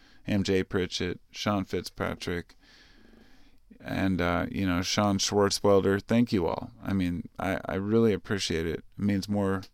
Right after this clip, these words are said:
than you can imagine. So, uh, let's get back to doing our human work without complaints. Peace out, my friends.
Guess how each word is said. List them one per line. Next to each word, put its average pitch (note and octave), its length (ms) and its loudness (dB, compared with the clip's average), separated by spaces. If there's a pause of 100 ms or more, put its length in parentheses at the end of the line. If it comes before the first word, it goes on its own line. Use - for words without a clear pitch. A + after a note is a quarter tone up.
(120)
than G#2 100 -2
you G2 120 -2
can G2 120 -4
imagine. F2+ 540 -4 (1160)
So, G#2 440 2
uh, F#2 260 0 (1500)
let's B2 240 2
get B2+ 200 4
back B2 240 4
to A2+ 100 -4
doing A2+ 240 4
our G#2 140 2
human G#2+ 320 4
work G#2 220 0
without G2 300 0
complaints. F#2 640 -6 (1900)
Peace B2+ 220 2
out, F#2+ 160 4
my E2 120 0
friends. F#2+ 520 -2